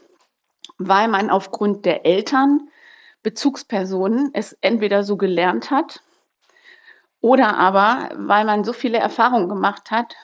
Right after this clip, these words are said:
vielleicht hätte er schon zwanzig anderen Leuten gesagt, sie sollen da nicht parken. Und die haben ihm, ich sage jetzt mal, die kalte Schulter gezeigt und gesagt: „Komm, Alter, mach den Kopf dicht.“ <laughs> Und dann, äh,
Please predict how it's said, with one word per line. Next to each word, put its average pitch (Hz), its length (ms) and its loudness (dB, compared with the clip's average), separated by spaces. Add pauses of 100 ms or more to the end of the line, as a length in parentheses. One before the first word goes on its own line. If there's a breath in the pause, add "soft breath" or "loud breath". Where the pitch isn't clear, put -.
(140)
vielleicht 196 380 -2
hätte 190 180 -2
er 190 60 -4
schon 185 180 -6
zwanzig 180 380 -2
anderen 214 240 -2
Leuten 175 640 -4 (160)
gesagt, 180 360 0
sie 185 120 -10
sollen 175 180 0
da 165 80 -2
nicht 185 220 -6
parken. 180 460 -4 (600 loud breath)
Und 196 180 -2
die 196 100 0
haben 190 160 0 (120)
ihm, 185 400 -2 (320)
ich - 260 -12
sage 190 180 0
jetzt 185 140 -6
mal, 175 440 2 (160)
die 185 220 -14
kalte 180 280 -2
Schulter 202 320 -2
gezeigt 180 280 -4
und 185 60 0
gesagt: 180 180 -2
„Komm, 180 180 -6
Alter, 180 340 -4
mach 175 140 -4
den 175 80 -10
Kopf - 240 -4
dicht.“ 208 400 -8
<laughs> - 100 -8
Und - 360 -4 (600 loud breath)
dann, 208 360 2
äh, 208 720 0